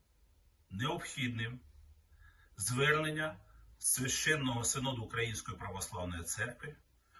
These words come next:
до Синоду Російської Православної Церкви про те,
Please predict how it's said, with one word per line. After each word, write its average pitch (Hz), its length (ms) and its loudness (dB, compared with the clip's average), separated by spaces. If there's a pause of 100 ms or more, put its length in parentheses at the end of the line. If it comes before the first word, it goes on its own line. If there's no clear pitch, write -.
(160)
до 131 120 2
Синоду 143 640 2 (460)
Російської 127 600 2
Православної 131 720 0
Церкви 147 500 -4 (2500)
про 151 400 8 (500)
те, 127 360 6